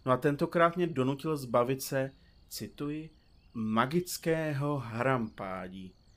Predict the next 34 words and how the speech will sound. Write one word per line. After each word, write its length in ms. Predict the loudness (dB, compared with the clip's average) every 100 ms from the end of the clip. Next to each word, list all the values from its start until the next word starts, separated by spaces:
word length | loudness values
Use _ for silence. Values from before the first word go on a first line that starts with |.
| -20 -14
které 200 | -4 -4
pro 180 | -2 0
nás 260 | 0 0 -2
nemá 260 | -2 0
užitek.“ 560 | -2 -4 -6 -6 -10 -14 -20 -20 -20 -20 -20 -20 -20 -10
No 100 | -4
je 100 | -4
pravda, 600 | -2 0 0 4 2 2 -6 -20 -6
že 140 | 0
medvěd 420 | 2 4 4 2
pravdy 340 | 2 2 4 0
funguje 400 | -2 0 4 4
jen 140 | 4
na 100 | 2
lidi 240 | 0 0 -2
v 60 |
bezprostřední 800 | 0 -2 -2 -4 -4 -4 0 0
blízkosti 720 | 0 -4 -4 -4 -6 -8 -8
a 100 | -10
do 120 | -10
naší 320 | -10 -8 -10 -6
kanceláře 720 | -4 -2 0 2 2 0 -2 -10 -10 -2
jen 220 | -2 -2
tak 220 | -6 -2
nikdo 320 | -2 0 0
nezavítá. 760 | -2 -2 -2 -4 -8 -8 -8 -8 -18 -20 -20 -20 -20 -20 -20
A 100 | -12
tahat 320 | -8 -6 -4
ho 120 | -2
na 160 | -2 -2
výslechy 600 | -2 -2 -2 -2 -2 -4
by 140 | -4
bylo 300 | -2 0 0
nepraktické. 920 | -2 -2 -4 -4 -12 -16 -12 -10 -10